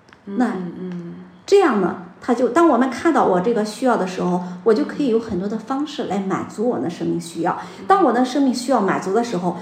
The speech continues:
Speaker 2: 我的生命之流又可以顺畅的流动了。
Speaker 1: 嗯。
Speaker 2: 那我的生命呢，就达到了一种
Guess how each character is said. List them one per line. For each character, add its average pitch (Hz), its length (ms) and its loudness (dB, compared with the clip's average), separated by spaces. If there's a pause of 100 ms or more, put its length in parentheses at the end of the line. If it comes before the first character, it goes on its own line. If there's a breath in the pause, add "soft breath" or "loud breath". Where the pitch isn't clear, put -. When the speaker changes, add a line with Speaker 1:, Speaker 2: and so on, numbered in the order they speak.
(120)
Speaker 2:
我 190 100 0
的 208 80 2
生 233 200 -2
命 214 120 0
之 214 120 0
流 - 140 2 (240 loud breath)
又 285 280 4
可 - 320 0
以 196 240 2
顺 202 340 -2
畅 180 300 -2
的 - 260 -6 (200)
流 170 160 0
动 180 260 0
了。 - 260 -2
Speaker 1:
嗯。 202 260 -6
Speaker 2:
那 262 220 2
我 190 100 2
的 196 120 0
生 220 220 -2
命 202 180 0
呢， 170 160 0
就 196 120 -10
达 160 180 -6
到 180 100 -6
了 90 80 -6
一 85 80 -4
种 87 140 -6